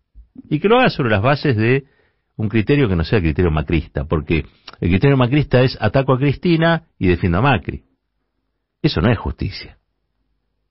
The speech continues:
Eso es la política, una política horrorosa por otros medios. En este caso, el del uso del Poder Judicial como si fuera una institución privada de Macri Sociedad Anónima.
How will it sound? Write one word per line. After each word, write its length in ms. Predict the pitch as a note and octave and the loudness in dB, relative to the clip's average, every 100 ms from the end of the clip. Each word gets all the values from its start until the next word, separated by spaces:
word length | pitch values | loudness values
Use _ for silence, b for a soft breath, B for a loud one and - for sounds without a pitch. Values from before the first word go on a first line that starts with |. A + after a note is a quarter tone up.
| _ - | _ -4
Eso 140 | F3 | 0
es 80 | B2 | 0
la 100 | C#2+ | 2
política, 680 | E2+ F#2 A2+ A#2+ C3+ D3 C#3+ _ _ _ _ _ _ | 2 0 0 0 2 2 -2 _ _ _ _ _ _
una 160 | F2 E2 | -4 0
política 380 | G2 F2 E2+ D#2+ | 2 2 2 2
horrorosa 720 | F#2 A#2+ C3+ - E3+ F#3+ G3+ _ | 4 2 2 0 0 0 -4 _
por 160 | F#2+ | -2
otros 160 | B2+ F2+ | 0 0
medios. 400 | E3 C3+ F2 D2 | 2 2 0 -2
En 60 | F2+ | -4
este 180 | F2+ | -4
caso, 520 | F2 A2+ B2+ - G3 A3+ b b - | 0 0 0 -2 -2 -4 b b -6
el 160 | D#2+ | -2
del 160 | D2+ A2+ | 2 4
uso 420 | E3+ A#2 - D2 | 4 2 -2 -4
del 300 | C2 D#2 D#2 | -2 -2 -2
Poder 200 | - A#2+ | 0 0
Judicial 420 | - D3 - A3 | 0 0 0 0
como 160 | - G#2 | 0 -2
si 100 | F#2+ | -2
fuera 200 | - A#2 | -2 0
una 100 | G2 | 0
institución 460 | - - G2 A#2+ | -2 -4 -2 -2
privada 500 | A2+ B2+ E3+ G#3+ F#3 b b b - | -2 0 2 2 0 b b b -6
de 160 | E2 | -2
Macri 240 | G#2+ A#2 G#2 | 0 0 0
Sociedad 340 | F2 D#2+ F#2+ | -2 -2 0
Anónima. 520 | D3+ F3+ F#2 D#2+ C#2+ | 2 2 2 -2 -4